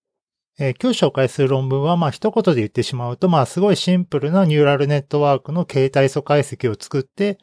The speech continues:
まあ、どんぐらい小さくできるか実験してみたみたいな、えー、論文になっています。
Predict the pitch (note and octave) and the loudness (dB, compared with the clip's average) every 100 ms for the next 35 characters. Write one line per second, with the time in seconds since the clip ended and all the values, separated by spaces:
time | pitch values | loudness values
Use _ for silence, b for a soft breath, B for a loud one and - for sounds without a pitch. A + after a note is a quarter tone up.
0 | b b b F3+ C#3+ D#3+ G3 G#3 G#3 - | b b b -4 0 2 2 4 2 2
1 | G#3+ F3+ D3+ C3 B2 C#3 B2 - D3 A#2 | 0 0 0 -2 -2 0 -2 0 0 0
2 | A#2+ - D3 C#3 D3+ C#3+ C#3 A2+ - B2 | 0 0 0 0 -2 -2 -2 -4 -4 -6
3 | C3 C3+ F#3 D3 F2+ - A#2+ A2 A#2 G#2+ | -4 0 0 0 -4 -8 -6 -4 -4 -4
4 | B2 D3 F3 A2+ - G#2+ E2 E2+ - | -2 0 0 0 -4 -10 -10 -14 -16